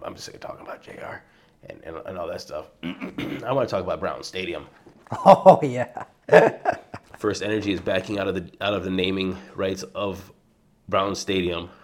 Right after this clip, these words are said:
Speaker 1: Um, everybody probably knows the corruption story, H B six. Uh, basically, First Energy bribed a lot of elected offi-, officials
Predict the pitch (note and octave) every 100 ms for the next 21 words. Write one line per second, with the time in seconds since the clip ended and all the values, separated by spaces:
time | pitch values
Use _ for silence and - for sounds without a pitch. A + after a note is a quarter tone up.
0 | - F2+ F#2 F2+ F2 _ _ _ _ -
1 | F3+ E3+ - C3+ G#2 G#2 F#2+ G2+ F#2+ E2
2 | - - F2+ F2 E2+ F#2 - F2+ - F2+
3 | F2 - - - - - D#2+ D#2+ D#2 E2
4 | G2 - F2+ E2 D#2+ - - - - G2+
5 | G2 F#2 F2+ F2 F2+ E2+ E2 E2+ E2 E2+
6 | E2+ E2+ D#2+ D#2 F2 E2 - F2 - F2
7 | - D#2 D2+